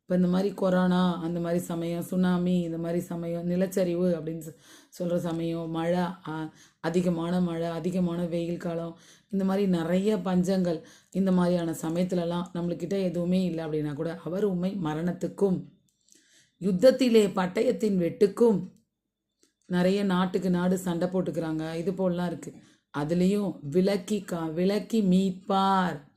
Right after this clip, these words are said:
அதுலேருந்து காப்பாற்றி நம்மளை பத்திரமா மீட்டெடுப்பார்.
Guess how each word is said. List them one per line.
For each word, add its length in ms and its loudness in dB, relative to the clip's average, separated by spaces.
அதுலேருந்து 420 2
காப்பாற்றி 720 0
நம்மளை 460 0
பத்திரமா 500 0
மீட்டெடுப்பார். 880 -2